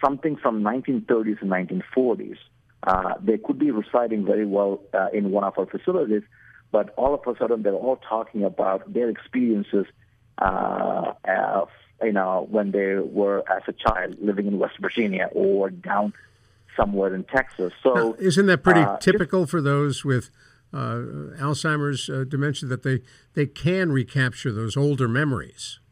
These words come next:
Speaker 1: Absolutely, absolutely. And I felt that if there's a way that I can find, uh, I can remove the, the conflicts, the triggers, because not many times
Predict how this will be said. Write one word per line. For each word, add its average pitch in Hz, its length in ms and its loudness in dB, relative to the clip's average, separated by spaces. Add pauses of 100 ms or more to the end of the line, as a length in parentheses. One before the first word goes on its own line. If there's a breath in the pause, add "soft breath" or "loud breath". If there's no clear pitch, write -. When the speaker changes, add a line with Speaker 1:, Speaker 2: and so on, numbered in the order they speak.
(880)
Speaker 1:
Absolutely, 107 880 -2
absolutely. 95 680 -2
And 110 140 0
I 127 100 0 (140)
felt 233 260 -2
that 98 240 0 (380 loud breath)
if 120 240 -2
there's 127 260 0
a 120 80 2
way 110 720 0
that 101 320 0
I 104 180 -2
can 104 400 -2 (160)
find, 143 460 0
uh, 104 320 0
I 107 80 2
can 110 180 -6
remove 139 380 0
the, 110 100 0 (160)
the 107 80 -2 (180)
conflicts, 180 480 -6
the 104 120 0 (180)
triggers, 143 300 0 (260 loud breath)
because 170 260 0
not 175 240 -2
many 147 160 0
times 107 340 0